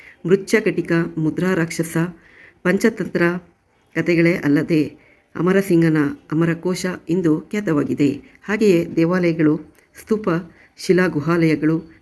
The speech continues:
ಚಿತ್ರಕಲೆ, ವಿಜ್ಞಾನ ಮುಂತಾದವುಗಳು ಆ ಸಾಮ್ರಾಜ್ಯದ ವೈಭವವನ್ನು ಬಿಂಬಿಸುವ ಮೌಲ್ಯಗಳಾಗಿವೆ.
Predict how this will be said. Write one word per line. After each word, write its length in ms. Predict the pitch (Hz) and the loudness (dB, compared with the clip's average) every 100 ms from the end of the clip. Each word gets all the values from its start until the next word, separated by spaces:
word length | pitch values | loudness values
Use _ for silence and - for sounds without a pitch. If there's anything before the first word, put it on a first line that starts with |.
| - | -10
ಚಿತ್ರಕಲೆ, 560 | - 175 175 160 180 - | -4 -4 0 -2 -2 -2
ವಿಜ್ಞಾನ 400 | 143 143 170 160 156 | -2 2 2 2 -2
ಮುಂತಾದವುಗಳು 800 | 151 151 151 175 160 151 147 175 - - - | -2 -2 -2 -2 -2 0 -2 -4 -12 -20 -6
ಆ 140 | 170 226 | -2 0
ಸಾಮ್ರಾಜ್ಯದ 560 | 196 175 165 156 180 170 151 147 | 2 2 2 0 0 -2 -4 0
ವೈಭವವನ್ನು 680 | 151 185 190 165 151 165 143 | 2 4 2 2 2 2 0
ಬಿಂಬಿಸುವ 640 | 147 139 196 208 208 175 151 180 - | -2 -2 0 0 0 0 -2 -6 -6
ಮೌಲ್ಯಗಳಾಗಿವೆ. 840 | 175 208 180 - 143 139 139 131 | 0 2 2 2 0 2 2 2